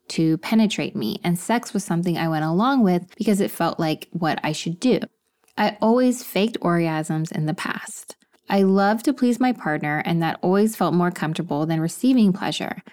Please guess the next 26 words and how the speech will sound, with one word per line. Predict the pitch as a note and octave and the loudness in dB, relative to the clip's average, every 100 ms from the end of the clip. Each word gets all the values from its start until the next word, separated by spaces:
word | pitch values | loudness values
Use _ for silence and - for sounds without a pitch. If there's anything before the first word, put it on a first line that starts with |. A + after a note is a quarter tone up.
| - - | -20 -18
but | - A3+ | -2 2
I'm | A3+ | 6
realizing | A3+ B3 C4 C4 B3+ B3 | 6 4 4 2 2 2
how | A3 G3+ | 2 2
detrimental | G#3+ G3+ G3 G#3 E3+ E3+ F3+ | 2 0 0 2 2 4 2
that | F3 - | 0 0
was | D#3 D#3 | -2 -2
to | - | -2
my | E3+ C#3+ | -2 0
own | D#3 E3 | -2 -2
self. | - G#3+ - - - _ _ | 0 0 -2 -10 -20 _ _
I | G#3+ | 4
know | A3 A#3 B3+ | 6 6 4
that | C4 | 4
I'm | B3 A#3+ | 2 4
beautiful, | F#3+ F3 F3 E3+ E3 D#3 | 4 2 0 0 0 0
wonderful | F#3 G3+ G3+ A3 | 2 0 0 -2
person | A3 D#3+ D#3+ D#3+ D#3+ | -2 -2 -2 -2 0
who | E3 E3 | 0 0
is | D#3+ | 0
deserving | E3 E3 F#3+ G3 A3+ G#3+ | -2 0 0 2 4 2
of | F3+ | 0
physical | F3+ F3 F3+ F3+ | 0 0 0 0
and | E3+ | 0
sexual | D#3 D3+ - D#3 | -2 -4 -4 -4
pleasure, | - G3 - E2+ F#3+ | -2 -2 -2 -4 -6